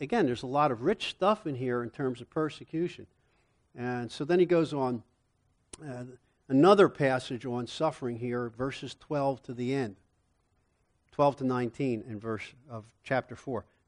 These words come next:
"Don't be shocked by suffering as a child of Christ in a hostile world." That's the norm. "Beloved, do not be surprised at the fiery trial,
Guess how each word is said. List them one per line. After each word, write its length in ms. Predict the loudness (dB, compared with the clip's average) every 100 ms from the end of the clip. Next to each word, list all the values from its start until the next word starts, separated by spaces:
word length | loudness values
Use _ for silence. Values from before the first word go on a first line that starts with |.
| 6
"Don't 280 | 8 8
be 120 | 6 -2
shocked 560 | 2 6 6 6 2 _ _
by 140 | -2 0
suffering 720 | -2 4 4 4 2 0 0
as 160 | -4 -6
a 80 | -8
child 440 | -4 0 2 2
of 140 | 0
Christ 420 | _ -4 -2 -6 -10
in 100 | -10
a 60 |
hostile 440 | -4 -6 -6 -10 -8
world." 300 | -6 -8 -10 _ _ _ -4
That's 220 | -4 -4
the 140 | -2
norm. 240 | -2 -2 -6 _ -6
"Beloved, 400 | 4 6 6 2
do 80 | 2
not 260 | 6 4
be 100 | 4
surprised 520 | -6 -6 2 4 4 -2
at 80 |
the 40 | -14
fiery 380 | 0 2 4 0
trial, 440 | -2 -2 0 -2